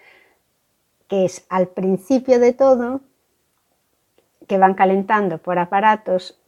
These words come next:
todos los grupos juntos y, y van rotando. Les dan un tiempo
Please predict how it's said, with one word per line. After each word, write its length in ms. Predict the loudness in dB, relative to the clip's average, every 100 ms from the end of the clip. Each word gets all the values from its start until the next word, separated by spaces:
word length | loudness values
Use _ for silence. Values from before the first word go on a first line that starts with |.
| -6
todos 200 | -2 0
los 160 | -2
grupos 540 | -2 -6 -4 -6 -6 -12
juntos 760 | -6 -2 -2 -2 -4 -6 -8 _ _ _ _ _ _ _ _ -2
y, 840 | 2 2 4 4 4 2 0 -4 -10
y 140 | -6 2
van 200 | 2 2
rotando. 640 | -4 -6 -8 -8 -10 -16 _ _ _ _ _ -12
Les 220 | -10 -6
dan 160 | -4 -2
un 200 | -2 0
tiempo 520 | 0 0 -4 -8